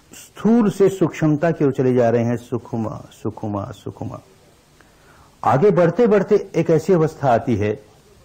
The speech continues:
कि भीतर अनुभव हो रहा है, लेकिन नहीं कह सकते कि सुखद संवेदना है, नहीं कह सकते दुखद संवेदना है। बड़ी शांति है, संतं, बड़ी शांति है।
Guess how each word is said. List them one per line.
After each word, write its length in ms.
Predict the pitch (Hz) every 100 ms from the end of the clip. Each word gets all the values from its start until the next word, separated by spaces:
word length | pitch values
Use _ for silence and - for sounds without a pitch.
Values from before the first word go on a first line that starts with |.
| - - - _ _ _ -
कि 80 | 175
भीतर 400 | 113 190 196 220
अनुभव 380 | - 151 175 226
हो 120 | 185
रहा 240 | 202 135 110
है, 160 | 87
लेकिन 1400 | 76 - _ _ _ _ _ _ _ _ - - - 147
नहीं 120 | 185
कह 160 | 185 117
सकते 380 | - 90 -
कि 360 | 127 147 - - - _ -
सुखद 220 | 107 147
संवेदना 540 | 143 104 98 101 95 98
है, 140 | 117
नहीं 180 | 127 156
कह 140 | 117
सकते 220 | 104 95 90
दुखद 260 | 107 143
संवेदना 460 | 139 117 104 101 117
है। 100 | 120 - - -
बड़ी 140 | 147
शांति 480 | 151 139 151 185 196
है, 140 | 139 104 _ _
संतं, 480 | - 113 113 156 147 - - _ _ - _ -
बड़ी 360 | - - 240 233
शांति 560 | - 160 160 160 143
है। 80 | 120